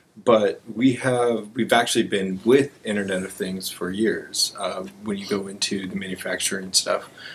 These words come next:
with our M I I, uh, Pico products, so we've done that. What, what's happened is, is the sensor technology and the, the connectivity has gone so cheap that allows us to sensor everything else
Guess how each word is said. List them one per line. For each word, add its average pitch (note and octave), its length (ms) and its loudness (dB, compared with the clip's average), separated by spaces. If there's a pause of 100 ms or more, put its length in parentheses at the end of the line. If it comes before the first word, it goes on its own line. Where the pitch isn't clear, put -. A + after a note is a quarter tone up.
(220)
with G2 180 -4
our F#2 140 2
M F#2 160 -2
I F#2 160 0
I, F#2 320 2 (240)
uh, F#2 380 -8
Pico G#2 320 2
products, F2 540 -2 (360)
so - 140 -2
we've F#2 160 0
done G#2+ 200 6
that. F2+ 220 -4
What, G#2+ 300 0
what's G#2 240 -4
happened C3+ 400 2
is, G#2 240 0
is F#2+ 160 -2
the F#2+ 100 -8
sensor B2 480 2
technology G2+ 880 -2 (400)
and G2+ 300 -2
the, F#2+ 200 -4 (200)
the G2+ 80 -2
connectivity G2+ 920 0
has - 280 -6
gone F#2+ 360 -4
so F#2 280 0
cheap F#2+ 500 2 (500)
that G#2+ 140 4
allows G#2 460 2
us G2+ 200 2
to F#2+ 320 -4
sensor G#2+ 540 2
everything G2+ 520 0
else - 500 -6